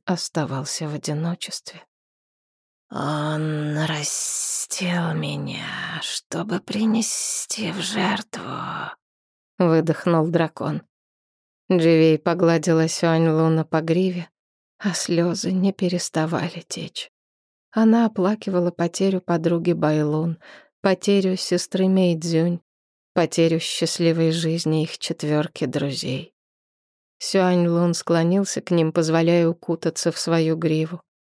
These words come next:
Он дрожал и издавал глухой рык. Драконий плач. «Нам так жаль»,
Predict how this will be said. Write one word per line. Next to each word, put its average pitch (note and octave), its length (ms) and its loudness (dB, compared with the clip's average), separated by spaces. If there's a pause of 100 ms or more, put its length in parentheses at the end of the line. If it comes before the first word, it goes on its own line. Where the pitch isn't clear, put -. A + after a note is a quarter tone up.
(240)
Он D#3 220 4
дрожал D3+ 640 2
и F3 240 4
издавал E3 500 2
глухой E3 520 2
рык. D3 400 -2 (600)
Драконий D#3+ 720 -2
плач. - 580 -10 (800)
«Нам F#3+ 540 2 (160)
так F3 360 -2
жаль», F#3+ 500 -6